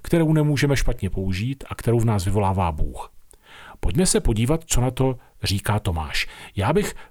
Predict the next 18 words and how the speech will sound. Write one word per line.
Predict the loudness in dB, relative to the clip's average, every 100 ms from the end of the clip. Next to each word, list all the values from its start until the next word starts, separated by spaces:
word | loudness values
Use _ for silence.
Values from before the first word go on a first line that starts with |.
| -2
přečetl, | 0 0 -2 -4 0 0 0
eh, | -10 -14 -4 0 0 -2 -4 -6
vlastně | -6 -4 -4 -2 -2
citát | 0 -2 0 0 0 0 0
z | 0 0
teologické | 0 0 0 -2 -2 -2
sumy, | 0 0 0 -2 -4 -10 -18 -16 -8 -4
kde | -2 0 2 2 0 -8 -14 -2
tuto | 0 2
definici | 2 2 0 0 0
komentuje | 0 0 2 0 0 -4 -8 -12 _ _
a | -12
pak | -4 -2 0
se | 2 4 2 0 -4 -20 -20 -20 -10 0
probereme | 2 4 2 4 2 2
bod | 0 0
po | 0
bodu. | 0 -2